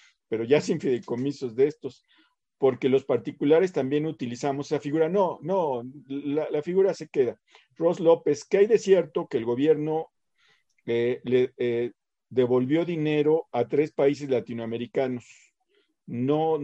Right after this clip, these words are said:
le volvió a dar dinero a tres países latinoamericanos.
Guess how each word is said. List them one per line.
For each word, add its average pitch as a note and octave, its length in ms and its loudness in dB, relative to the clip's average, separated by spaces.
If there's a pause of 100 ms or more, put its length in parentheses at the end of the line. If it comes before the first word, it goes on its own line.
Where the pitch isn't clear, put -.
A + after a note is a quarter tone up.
(180)
le C3 140 2
volvió D3+ 360 6
a G3+ 40 6
dar F#3 280 4
dinero D3+ 540 0 (200)
a A2+ 140 -4
tres D3 260 2
países C#3 380 0
latinoamericanos. A#2+ 1040 -6